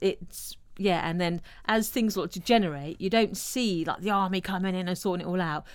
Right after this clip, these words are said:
You see the ordinary man, like, running through the streets, round the people who,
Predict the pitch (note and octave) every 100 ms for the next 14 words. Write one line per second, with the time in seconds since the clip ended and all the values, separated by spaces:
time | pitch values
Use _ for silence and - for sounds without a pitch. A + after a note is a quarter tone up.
0 | - F#3+ - G3 F3+ G3+ G3 F3+ E3 D#3
1 | - E3+ E3 G3+ F#3 F3 G3 E3+ D#3+ -
2 | F3+ E3 - - - E3 F#3 F3 E3 G3
3 | E3+ D#3+ E3+ D#3+